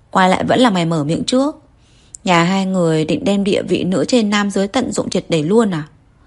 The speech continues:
Tạ Điệt trả tiền, gương mặt sạm đen của người bán hàng trẻ tuổi mang theo ý cười, cẩn thận gói tất cả những món đồ vật nhỏ trong giấy gói màu vàng cho cô, đi tới đi lui trên quảng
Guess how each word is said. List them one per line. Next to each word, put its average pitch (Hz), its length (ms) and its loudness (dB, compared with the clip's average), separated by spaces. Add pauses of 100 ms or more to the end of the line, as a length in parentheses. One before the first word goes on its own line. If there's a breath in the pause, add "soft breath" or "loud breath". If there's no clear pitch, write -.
(400 loud breath)
Tạ 214 140 2
Điệt 156 200 0
trả 156 160 -2
tiền, 147 420 -2 (460 loud breath)
gương 269 200 6
mặt 175 120 2
sạm - 320 -2
đen 220 160 0
của 196 100 0
người 151 180 0
bán 156 200 0
hàng 208 260 -2
trẻ 156 280 -2
tuổi 156 140 0
mang 156 180 -4
theo 165 140 -4
ý 156 260 -4
cười, 151 320 -4 (540 loud breath)
cẩn 156 200 2
thận - 260 -2
gói 147 180 0
tất 269 240 -4
cả - 140 0
những 180 200 -2
món 175 220 -2
đồ 208 140 0
vật 151 240 -4
nhỏ 156 180 0
trong 170 260 -4
giấy 160 240 0
gói 170 140 0
màu 202 200 0
vàng 147 260 -2
cho 170 220 -4
cô, 175 280 -2 (560 loud breath)
đi 226 180 4
tới 180 260 2
đi 190 180 0
lui 196 340 0
trên 190 180 -2
quảng 175 180 -2